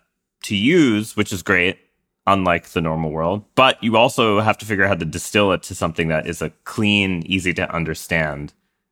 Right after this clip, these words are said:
piece. And I think, yeah, that, that's where I see a huge amount of value in, in the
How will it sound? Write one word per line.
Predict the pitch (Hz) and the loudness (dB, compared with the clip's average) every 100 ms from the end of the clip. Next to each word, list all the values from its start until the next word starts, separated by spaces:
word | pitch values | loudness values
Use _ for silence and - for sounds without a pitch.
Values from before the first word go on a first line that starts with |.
| _ | _
piece. | - 107 - | 2 2 2
And | 85 | -4
I | 82 | -4
think, | - 92 82 - _ _ | -2 -4 -4 -20 _ _
yeah, | 95 78 | 0 0
that, | - 95 - | 0 -2 2
that's | 104 104 | 0 2
where | 107 90 | 0 0
I | |
see | 85 95 82 | -2 -4 -4
a | |
huge | 80 - 92 85 | -6 -2 -2 -2
amount | 82 76 | -6 -6
of | 76 73 | -8 -12
value | 82 82 80 80 73 | -6 -2 -2 -2 -6
in, | 71 | -10
in | 76 76 | -10 -8
the | 76 69 | -8 -10